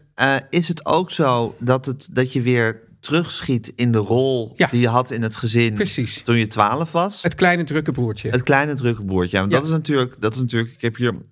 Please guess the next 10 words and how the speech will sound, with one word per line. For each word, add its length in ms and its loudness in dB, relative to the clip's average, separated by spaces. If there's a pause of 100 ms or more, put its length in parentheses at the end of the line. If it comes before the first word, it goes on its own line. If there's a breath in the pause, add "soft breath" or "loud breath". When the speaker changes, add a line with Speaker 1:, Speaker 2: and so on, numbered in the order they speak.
Speaker 1:
langdurig 600 0
over 180 -4
gesproken 500 -2
met, 240 -4 (460 loud breath)
met, 380 -4
eh, 460 2
rela-, 340 2
met 160 0
familietherapeut, 1040 0
eh, 300 -2